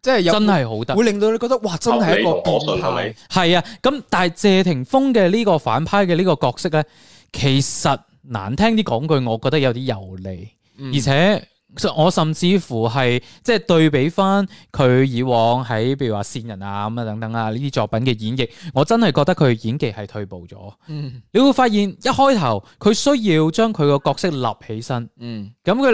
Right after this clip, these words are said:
Speaker 2: 立起身嘅方式呢，就係通過佢喺，佢哋喺度密謀。
Speaker 1: 嗯。
Speaker 2: 誒，搞個大茶飯啊！
Speaker 1: 一次怒敲啦。
Speaker 2: 啊，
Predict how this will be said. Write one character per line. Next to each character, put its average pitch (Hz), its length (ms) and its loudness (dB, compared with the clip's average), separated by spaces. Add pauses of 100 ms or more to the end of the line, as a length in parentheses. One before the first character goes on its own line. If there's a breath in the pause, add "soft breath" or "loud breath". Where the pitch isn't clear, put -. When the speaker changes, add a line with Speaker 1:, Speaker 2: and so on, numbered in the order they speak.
Speaker 2:
立 143 80 -2
起 165 60 2
身 226 200 -2
嘅 175 80 0
方 247 360 2
式 - 200 -4
呢， 240 180 0
就 220 100 -2
係 127 240 2
通 220 300 -4
過 135 300 2 (320 soft breath)
佢 123 500 2
喺， 131 400 -2
佢 - 160 -2
哋 131 140 2
喺 165 80 2
度 139 100 4
密 127 120 -4
謀。 110 380 -2 (280)
Speaker 1:
嗯。 131 340 -14 (120)
Speaker 2:
誒， 113 360 -4
搞 131 180 2
個 160 140 0
大 123 140 -2
茶 104 180 -4
飯 117 260 0
啊！ 143 160 2
Speaker 1:
一 160 120 0
次 131 260 -8
怒 120 260 -6
敲 131 320 -2
啦。 143 80 2
Speaker 2:
啊， 156 180 2